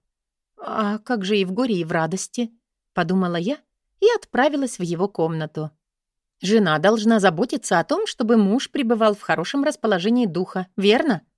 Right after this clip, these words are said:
Один раз я с этой задачей не справилась, но не понравились ему мои анекдоты.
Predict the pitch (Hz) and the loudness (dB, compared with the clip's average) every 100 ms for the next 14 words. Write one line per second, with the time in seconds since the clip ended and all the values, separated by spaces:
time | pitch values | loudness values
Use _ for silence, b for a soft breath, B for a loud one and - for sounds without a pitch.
0 | _ _ _ - 175 214 403 247 - 156 | _ _ _ -4 -2 0 0 -2 -2 -2
1 | 240 381 320 196 208 - 226 147 - 160 | -2 0 2 0 0 0 -2 -2 -2 -2
2 | 240 254 233 - _ _ _ 240 240 220 | 0 -4 -6 -14 _ _ _ 2 4 4
3 | 202 180 160 180 254 262 - 170 185 185 | 2 0 2 0 0 -4 -4 -4 -2 0
4 | 226 311 202 220 240 233 220 220 208 156 | 0 0 0 0 0 0 0 0 0 -2
5 | 143 | -8